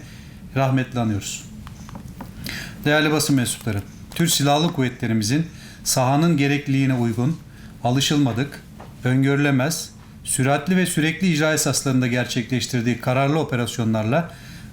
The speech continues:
Irak ve Suriye'nin kuzeyi dahil son bir haftada elli, bir Ocak'tan bugüne kadar ise iki bin on üç terörist etkisiz hale getirilmiştir. Ayrıca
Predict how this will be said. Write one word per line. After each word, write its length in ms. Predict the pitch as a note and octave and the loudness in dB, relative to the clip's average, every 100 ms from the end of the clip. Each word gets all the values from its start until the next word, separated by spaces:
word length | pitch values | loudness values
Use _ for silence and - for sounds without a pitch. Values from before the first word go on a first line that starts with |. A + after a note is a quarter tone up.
| - | -2
Irak 300 | F3 D3+ - | 2 2 2
ve 80 | C3+ | 0
Suriye'nin 360 | D3+ C#3+ C#3 | 2 4 2
kuzeyi 380 | B2 B2+ B2+ A2+ | 0 0 2 2
dahil 360 | A#2 A2 C3 E3 - - - - | 2 2 0 -2 -8 -18 -18 -6
son 320 | - D#3 D#3+ | 0 2 4
bir 80 | E3+ | 4
haftada 340 | C#3 - A#2 | 2 0 0
elli, 420 | A2+ G#2+ C3 F3+ - - - - - D3 | 0 0 0 0 -4 -18 -20 -20 -6 0
bir 120 | F3 | 2
Ocak'tan 540 | D#3 C#3 B2 C3 B2+ | 4 2 0 0 2
bugüne 300 | D3+ D3+ B2+ | 2 2 0
kadar 260 | C#3 C#3 D3 | 0 0 2
ise 340 | A2+ B2 D#3 - - - - - | 0 0 -4 -6 -16 -18 -8 -4
iki 260 | C#3 G3 | 0 2
bin 140 | D3+ C3+ | 4 4
on 160 | E3+ | 4
üç 140 | C#3 - | 2 2
terörist 360 | C#3 C#3+ C#3 | 2 2 0
etkisiz 260 | C3 - - | -2 -2 0
hale 140 | A#2+ | 2
getirilmiştir. 600 | A#2 G#2+ G#2 G2 - - - - - - - - - - - - - - - | 0 -2 -4 -4 -8 -12 -14 -16 -16 -16 -14 -14 -14 -14 -14 -14 -12 -12 -2
Ayrıca 540 | C#3 C#3+ C#3 A#2 D#3+ | 4 4 4 4 2